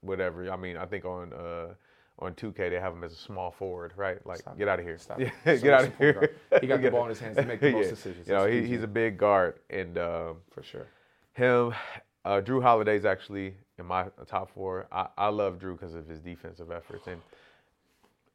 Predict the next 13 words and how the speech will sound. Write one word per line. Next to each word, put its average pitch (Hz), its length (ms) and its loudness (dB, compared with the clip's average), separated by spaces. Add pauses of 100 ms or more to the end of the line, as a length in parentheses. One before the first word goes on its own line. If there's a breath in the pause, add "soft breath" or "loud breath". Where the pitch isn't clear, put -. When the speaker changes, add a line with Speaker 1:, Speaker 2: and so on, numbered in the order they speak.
(140)
Speaker 1:
it's 127 140 -4
between 151 400 -6
him 113 240 -4
and 98 100 -6
Gary 98 220 2
Payton. 98 480 -8 (240)
Speaker 2:
Ooh. 117 640 -6 (840)
Speaker 1:
We, 110 360 -4 (140)
we 107 100 -4
forget 98 360 -4
the 87 60 -8
glove, 82 480 0
right? 87 340 0